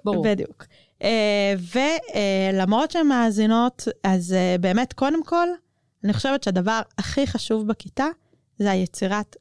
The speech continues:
Speaker 2: קשרים בין התלמידים. והמשחק, שוב, אמרנו, זה הדרך הכי טבעית לעשות את זה, אבל צריך לזכור שזה תהליך. זאת אומרת, לא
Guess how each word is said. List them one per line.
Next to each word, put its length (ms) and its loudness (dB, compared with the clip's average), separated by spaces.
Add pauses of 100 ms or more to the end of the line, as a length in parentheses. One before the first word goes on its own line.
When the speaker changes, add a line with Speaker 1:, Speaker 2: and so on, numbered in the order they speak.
Speaker 2:
קשרים 640 -4
בין 180 0
התלמידים. 600 -4 (880)
והמשחק, 420 0
שוב, 220 -2 (320)
אמרנו, 400 2 (200)
זה 140 2
הדרך 360 0
הכי 100 -4
טבעית 340 -2
לעשות 420 -2
את 80 -4
זה, 80 0 (360)
אבל 120 2
צריך 220 -2
לזכור 260 0
שזה 280 0
תהליך. 680 0 (340)
זאת 120 -6
אומרת, 300 2
לא 160 4